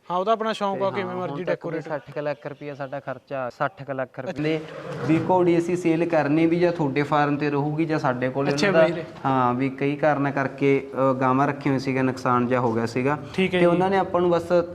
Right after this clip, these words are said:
Speaker 2: ਏਦਾਂ ਇੱਕ ਸਨਮਾਨ ਹੀ ਕੀਤੀ ਹੈ, ਗਿਫਟ ਕੀਤੀ ਹੈ ਵੀ ਬਸ ਤੁਸੀਂ ਇਹ ਤੋਂ ਬੱਚਾ ਲੈ ਕੇ ਦੇਖੋ।
Speaker 1: ਹਾਂਜੀ।
Speaker 2: ਤੇ ਵੀ ਬੱਚਾ ਬਹੁਤ ਚੰਗਾ, ਅਸੀਂ ਵੀ ਇਹਦੀ ਪੂਰੀ ਕੇਅਰ ਕਰ ਰਹੇ ਹਾਂ। ਪੰਜਾਬ ਸ਼ਿੰਗਾਰ ਤੋਂ ਹੁਣ ਇਹ ਗੱਭਣ ਆ ਛੇ ਕੁ ਮਹੀਨਿਆਂ ਦੀ। ਮੈਂ ਵੀਰੇ ਬੰਦਾ ਮਾੜੇ ਰਾਹਾਂ ਤੋਂ ਦੂਰ ਰਹਿੰਦਾ ਤੇ
Speaker 1: ਹੂੰ,
Speaker 2: ਬਾਕੀ
Speaker 1: ਹੂੰ।
Speaker 2: ਇੱਕ ਆਪਣਾ ਖੇਤੀਬਾੜੀ ਦੇ ਨਾਲ ਸਾਈਡ ਬਿਜ਼ਨਸ ਆ।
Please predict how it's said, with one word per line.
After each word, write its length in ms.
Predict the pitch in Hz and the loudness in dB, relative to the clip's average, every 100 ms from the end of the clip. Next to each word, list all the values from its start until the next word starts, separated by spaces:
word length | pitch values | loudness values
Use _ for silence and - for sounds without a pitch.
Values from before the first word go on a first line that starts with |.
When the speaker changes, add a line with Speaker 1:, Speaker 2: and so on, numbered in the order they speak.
| - | -2
Speaker 2:
ਏਦਾਂ 240 | 156 147 | -2 0
ਇੱਕ 240 | 165 170 170 | 0 0 0
ਸਨਮਾਨ 420 | 175 156 151 147 | 2 2 4 2
ਹੀ 60 | 160 | 2
ਕੀਤੀ 300 | 147 135 147 | 0 -2 0
ਹੈ, 40 | |
ਗਿਫਟ 300 | 147 143 165 | 0 0 -2
ਕੀਤੀ 340 | 139 135 - | -2 -4 0
ਹੈ 60 | 143 | 0
ਵੀ 80 | 151 | 2
ਬਸ 180 | 147 143 | 0 -2
ਤੁਸੀਂ 260 | 147 151 | -2 -2
ਇਹ 60 | 143 | -2
ਤੋਂ 80 | 170 | 0
ਬੱਚਾ 360 | 147 147 151 | -2 -2 -2
ਲੈ 160 | 147 143 | 0 0
ਕੇ 160 | 143 | 0
ਦੇਖੋ। 440 | 139 127 - 151 156 - - - | 0 -2 0 -2 -2 -6 -12 -8
Speaker 1:
ਹਾਂਜੀ। 120 | 175 | -2
Speaker 2:
ਤੇ 220 | 156 127 120 | 2 2 2
ਵੀ 180 | 120 | 0
ਬੱਚਾ 300 | 127 135 117 | 0 0 0
ਬਹੁਤ 180 | 139 147 | 0 2
ਚੰਗਾ, 160 | 160 160 | 2 2
ਅਸੀਂ 200 | 156 180 | 2 2
ਵੀ 80 | 185 | 2
ਇਹਦੀ 120 | 180 | 2
ਪੂਰੀ 280 | 185 175 165 | 2 4 4
ਕੇਅਰ 280 | 165 165 | 4 2
ਕਰ 200 | 175 160 | 2 0
ਰਹੇ 100 | 143 | 2
ਹਾਂ। 80 | 165 | 0
ਪੰਜਾਬ 340 | 170 165 156 147 | 2 2 4 2
ਸ਼ਿੰਗਾਰ 360 | 151 151 143 | 0 2 0
ਤੋਂ 160 | - 147 | 0 0
ਹੁਣ 140 | 147 | 2
ਇਹ 80 | 151 | 2
ਗੱਭਣ 360 | 139 120 147 156 | 0 0 0 0
ਆ 80 | |
ਛੇ 220 | 131 139 123 | 0 -2 -4
ਕੁ 120 | 131 | -2
ਮਹੀਨਿਆਂ 340 | 143 147 135 | 0 0 0
ਦੀ। 80 | 143 | -2
ਮੈਂ 220 | 185 180 | -2 -4
ਵੀਰੇ 260 | 175 196 202 | -4 -2 -4
ਬੰਦਾ 380 | 170 156 160 160 | -4 -10 -4 -4
ਮਾੜੇ 320 | 151 143 147 | -2 -4 -4
ਰਾਹਾਂ 200 | 143 139 | -6 -8
ਤੋਂ 120 | 139 | -8
ਦੂਰ 260 | 135 139 147 | -10 -8 -6
ਰਹਿੰਦਾ 360 | 147 147 147 147 | -6 -6 -8 -8
ਤੇ 60 | |
Speaker 1:
ਹੂੰ, 160 | 190 190 | -6 -4
Speaker 2:
ਬਾਕੀ 160 | 196 190 | -4 -4
Speaker 1:
ਹੂੰ। 100 | 185 | -10
Speaker 2:
ਇੱਕ 160 | - | -8
ਆਪਣਾ 260 | 139 135 135 | -8 -8 -10
ਖੇਤੀਬਾੜੀ 540 | - 127 131 127 127 | -10 -12 -10 -8 -8
ਦੇ 120 | 120 | -8
ਨਾਲ 240 | 127 123 123 | -8 -6 -8
ਸਾਈਡ 320 | 123 117 117 | -8 -10 -10
ਬਿਜ਼ਨਸ 420 | 117 113 113 113 | -12 -12 -14 -14
ਆ। 140 | 120 | -14